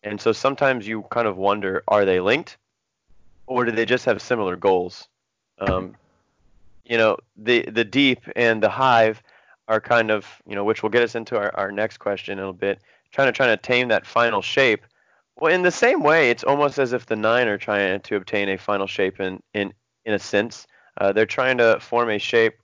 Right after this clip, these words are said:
that is not linked to the material world. You know, they even tried to, uh, create, tried to, they tried to create some sort of living body or being, uh, through the, uh, Cocytus Gate. So, um, I would say that, you know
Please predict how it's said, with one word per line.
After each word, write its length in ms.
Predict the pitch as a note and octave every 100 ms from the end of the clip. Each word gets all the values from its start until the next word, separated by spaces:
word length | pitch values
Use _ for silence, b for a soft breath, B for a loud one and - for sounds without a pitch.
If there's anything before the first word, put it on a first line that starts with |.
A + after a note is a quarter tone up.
| _
that 200 | A2 A2
is 160 | G2+
not 380 | G2 G#2 G#2+ -
linked 420 | F#2+ G#2 G#2 - -
to 100 | G#2
the 80 |
material 500 | F#2 - A#2 G#2+ F#2+
world. 380 | F2 G#2 F#2 E2+
You 80 | G2
know, 100 | G2
they 180 | F#2+ A2+
even 200 | B2 A#2
tried 400 | - A#2+ A2 G#2+
to, 280 | A#2 A2 G#2 b b b -
uh, 220 | G#2+ G2+
create, 440 | - - A#2 A2+ - _ _ _ _ _ - -
tried 240 | E3 E3
to, 80 | C3+
they 180 | C#3+ F#3+
tried 300 | - A3+ A3
to 60 |
create 280 | G#3 F3+ -
some 220 | E3+ D3
sort 240 | C#3 D#3 A#2+
of 100 | G2+
living 400 | A#2 A#2 G#2+ G2+ _ _ _ _ - - _ _ _
body 400 | A#2+ A2+ A2+ G2+
or 160 | D#2 F#2+
being, 460 | E2+ B2+ A2 G2 G2 B B -
uh, 160 | G2
through 220 | G2 A#2 G#2+
the, 180 | G#2 F#2+ F#2+
uh, 40 | - _ _ _
Cocytus 440 | A2+ - B2+ A2+ F2+
Gate. 300 | F2+ E2 -
So, 400 | - A2 G2+ G2+ b b b _
um, 280 | G#2+ G#2 -
I 100 | A2+
would 140 | A#2
say 300 | A2 B2 A#2+
that, 280 | A#2 A2 -
you 120 | A2+
know 240 | A#2 G2+